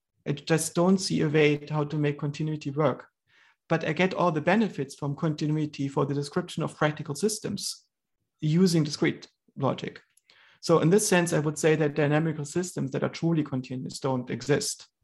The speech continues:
They're not causally existing. They cannot be causal. They are a layer of description that I use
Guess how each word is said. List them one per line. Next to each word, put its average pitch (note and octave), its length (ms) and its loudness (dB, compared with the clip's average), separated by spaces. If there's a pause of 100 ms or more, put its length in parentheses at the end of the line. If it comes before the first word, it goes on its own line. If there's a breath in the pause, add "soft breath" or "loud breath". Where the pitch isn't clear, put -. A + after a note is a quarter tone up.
(480)
They're D3 120 4
not F3 200 4
causally D3+ 600 -2
existing. C#3+ 560 -6
They C3+ 140 -4
cannot D#3 360 2
be D#3 80 -4
causal. - 400 -8 (600 loud breath)
They D3 120 8
are D#3 280 4
a D#3 60 4
layer D#3+ 280 4
of E3+ 180 0
description E3+ 640 -2
that C#3+ 200 2
I C#3+ 60 2
use D3 500 -2